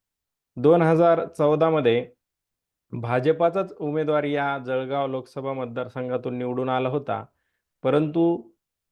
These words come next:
अ, या दोन हजार एकोणीसला भाजपने उमेदवार बदलला होता. दोन हजार चौदाला ए टी पाटील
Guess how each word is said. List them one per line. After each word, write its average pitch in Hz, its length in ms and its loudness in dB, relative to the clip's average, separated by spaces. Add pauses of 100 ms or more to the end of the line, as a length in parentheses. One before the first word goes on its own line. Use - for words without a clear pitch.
(120)
अ, 131 320 0 (140)
या 151 440 0
दोन 135 220 -4
हजार 135 280 -4
एकोणीसला 127 760 -6 (140)
भाजपने 131 640 0
उमेदवार 127 540 -2
बदलला 127 400 -2
होता. 135 360 -6 (480)
दोन 135 200 2
हजार 143 300 4
चौदाला 139 640 4 (180)
ए 127 200 -4
टी 151 160 -4
पाटील 147 540 -2